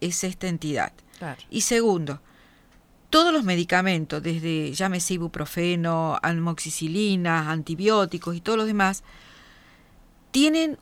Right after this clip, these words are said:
Speaker 1: un estudio científico. Es decir,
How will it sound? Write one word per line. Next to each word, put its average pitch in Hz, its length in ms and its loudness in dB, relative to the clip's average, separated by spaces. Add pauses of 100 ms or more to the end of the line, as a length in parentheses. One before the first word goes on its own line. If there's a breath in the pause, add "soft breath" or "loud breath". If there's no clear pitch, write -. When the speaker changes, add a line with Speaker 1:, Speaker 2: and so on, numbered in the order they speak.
(120)
Speaker 1:
un 240 180 4
estudio 202 720 2
científico. 151 1200 -4 (460)
Es 208 100 2
decir, 196 380 2